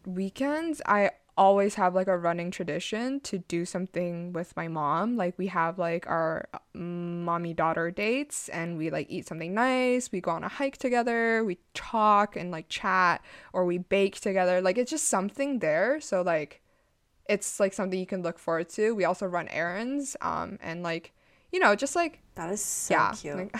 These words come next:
Speaker 1: <laughs> yeah, we're so cute. Um, no. <laughs> But, like,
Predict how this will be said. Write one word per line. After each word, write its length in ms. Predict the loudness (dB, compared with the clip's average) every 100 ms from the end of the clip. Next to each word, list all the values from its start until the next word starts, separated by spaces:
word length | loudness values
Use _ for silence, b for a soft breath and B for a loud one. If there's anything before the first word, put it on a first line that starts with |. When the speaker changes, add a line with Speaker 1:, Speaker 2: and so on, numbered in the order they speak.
| -10
Speaker 1:
<laughs> 80 | -10
yeah, 140 | -12 -12 -12
we're 80 | -10
so 180 | -8
cute. 320 | -8 -10 -12 -6 0
Um, 500 | 4 4 2 -2 -4
no. 260 | 2 2 4
<laughs> 40 | 10 10 10 6 -2 -4 -2 8
But, 280 | 10 10
like, 280 | 8 4 2